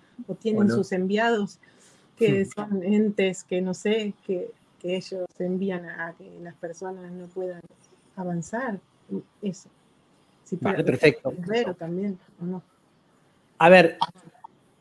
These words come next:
Speaker 3: cada implante, y entendido un implante, es un implante etérico, no un implante físico. Es decir, si miramos con una radiografía no vamos a ver nada para que lo entienda toda la audiencia. Entonces,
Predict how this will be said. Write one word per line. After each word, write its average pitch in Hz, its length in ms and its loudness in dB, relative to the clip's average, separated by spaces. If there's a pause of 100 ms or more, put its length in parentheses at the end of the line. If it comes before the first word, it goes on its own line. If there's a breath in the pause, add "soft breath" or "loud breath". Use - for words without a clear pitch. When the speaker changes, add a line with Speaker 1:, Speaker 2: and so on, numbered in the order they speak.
(180)
Speaker 3:
cada 262 220 10
implante, 170 600 8
y 208 120 8
entendido 160 320 8
un 196 60 8
implante, 175 420 8
es - 80 6
un 175 60 6
implante 185 480 6 (100)
etérico, 151 540 6
no 156 120 8
un 175 100 10
implante 151 480 6
físico. 151 440 2
Es 127 60 0
decir, 131 220 0
si 131 200 -4
miramos 147 360 8
con 165 140 10
una 156 60 10
radiografía 156 440 10
no 160 80 10
vamos 139 260 10
a 139 60 10
ver 135 140 8
nada 170 280 10
para 139 160 4
que 123 80 0
lo 127 60 4
entienda 147 420 6
toda 156 240 10
la 151 140 10
audiencia. 131 720 0
Entonces, 123 420 -6